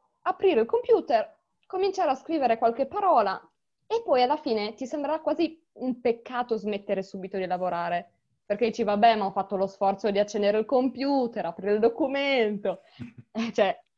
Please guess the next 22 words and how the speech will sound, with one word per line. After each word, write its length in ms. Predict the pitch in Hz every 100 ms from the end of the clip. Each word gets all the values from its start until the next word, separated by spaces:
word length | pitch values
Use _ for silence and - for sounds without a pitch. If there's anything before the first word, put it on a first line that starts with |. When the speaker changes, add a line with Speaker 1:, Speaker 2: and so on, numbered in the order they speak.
| _ -
Speaker 1:
sarebbe 320 | 214 214 214
da 120 | 202
stupidi 600 | 202 - 403 339 220 208
spegnere 600 | - - 240 208 208 202
tutto 340 | 202 214 208 196
subito. 560 | - 185 180 165 170 _ _ _ _
E, 400 | - 240 220 214 233
e 80 |
questo 300 | 381 392 427
quindi 240 | 370 302 427
appunto 380 | - 294 381 262
vale 200 | 214 285
anche 260 | 214 349
per 140 | 339 233
le 80 |
lingue. 560 | 214 233 214 196 185 _ _ _ _ _ _
Voi 160 | - 349
magari 340 | 370 254 269
cominciate 500 | 285 262 220 226 202
dicendo, 600 | 247 233 226 208 196 190 196
"Ok, 280 | 240 233 202
dai, 280 | 190 185